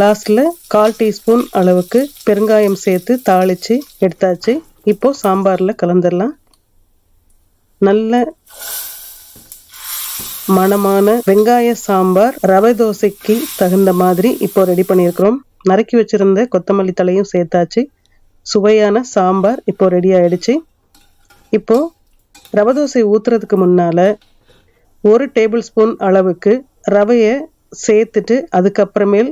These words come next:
நல்லா மிக்ஸ் பண்ணிட்டு தோசை ஊத்தணும். அப்பதான் தோசை நல்லா கிறிஸ்பா வரும் அப்படிங்கிறதுக்காக மட்டும்தான் நம்ம லாஸ்ட்ல ரவை சேர்க்கிறோம். நல்ல சுவையான மொறுமொறுன்னு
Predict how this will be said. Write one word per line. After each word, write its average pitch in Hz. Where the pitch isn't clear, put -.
நல்லா 190
மிக்ஸ் 190
பண்ணிட்டு 196
தோசை 180
ஊத்தணும். 180
அப்பதான் 220
தோசை 185
நல்லா 180
கிறிஸ்பா 190
வரும் 175
அப்படிங்கிறதுக்காக 170
மட்டும்தான் 175
நம்ம 170
லாஸ்ட்ல 185
ரவை 175
சேர்க்கிறோம். 175
நல்ல 208
சுவையான 190
மொறுமொறுன்னு 196